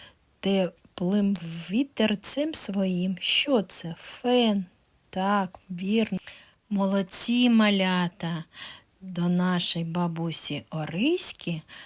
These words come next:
привезли побутову техніку. Вона дуже-дуже рада і вам всім дякує. До зустрічі,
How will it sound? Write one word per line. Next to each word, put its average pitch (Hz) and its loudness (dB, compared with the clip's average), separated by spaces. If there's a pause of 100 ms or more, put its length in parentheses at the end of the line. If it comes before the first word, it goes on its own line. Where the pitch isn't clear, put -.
(160)
привезли 165 0 (380)
побутову 233 -2 (460)
техніку. 156 -6 (440)
Вона 175 2
дуже-дуже 285 2
рада 220 4 (640)
і 160 -6 (100)
вам 247 4 (280)
всім 233 2 (120)
дякує. 156 -2 (600)
До 277 4
зустрічі, 233 0